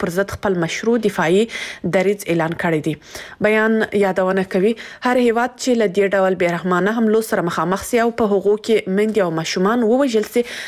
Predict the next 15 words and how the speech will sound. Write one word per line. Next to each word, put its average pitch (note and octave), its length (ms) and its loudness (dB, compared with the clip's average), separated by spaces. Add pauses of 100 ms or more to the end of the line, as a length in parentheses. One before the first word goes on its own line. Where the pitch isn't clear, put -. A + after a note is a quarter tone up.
(240)
همدا G#3+ 340 2 (280)
یو B3 120 2 (120)
دریځ F3+ 280 -2
به E3+ 140 -2
غوره D3+ 240 -4
کړي. - 180 -10 (920)
په A3+ 140 2
پکتیا A#3+ 360 -2
کې G#3+ 240 -4
پر C#4 80 -4 (100)
طالبانو A#3 440 0 (100)
د G#3 100 0
هغوی G3 300 0
خپل B3+ 260 -2 (100)
ماین A#3 180 2